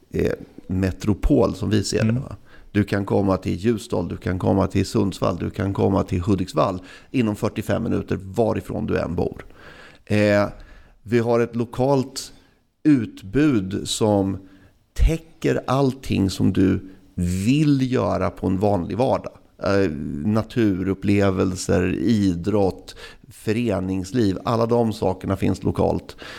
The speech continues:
Speaker 1: Eh, vi har som sagt, vi har kusten, vi har bergen. Vi har också, som folk ofta glömmer bort, ett oerhört stabilt småföretagande. Eh,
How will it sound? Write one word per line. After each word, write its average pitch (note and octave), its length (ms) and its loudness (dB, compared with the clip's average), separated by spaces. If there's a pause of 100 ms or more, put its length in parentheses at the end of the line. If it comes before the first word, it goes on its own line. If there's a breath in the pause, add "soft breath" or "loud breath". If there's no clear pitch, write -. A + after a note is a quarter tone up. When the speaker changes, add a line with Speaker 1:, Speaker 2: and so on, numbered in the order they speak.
(220 loud breath)
Speaker 1:
Eh, G2 300 2 (120)
vi G#2+ 220 0
har G#2+ 220 2
som F#2+ 140 -6
sagt, G2 220 -2
vi G2 40 2
har G2 140 0
kusten, G2 540 -2
vi F2+ 60 0
har F#2+ 140 0
bergen. G2 640 0 (360 loud breath)
Vi A#2+ 160 2
har B2 380 2
också, - 600 -2 (120)
som G#2+ 220 -2
folk G2+ 300 0
ofta G2+ 420 0
glömmer G2 380 0
bort, A2+ 340 -2 (240 loud breath)
ett G#2+ 300 -2 (200)
oerhört A2+ 880 0
stabilt F#2+ 840 -2 (300 soft breath)
småföretagande. C3 1000 -2 (880 soft breath)
Eh, G#2+ 280 4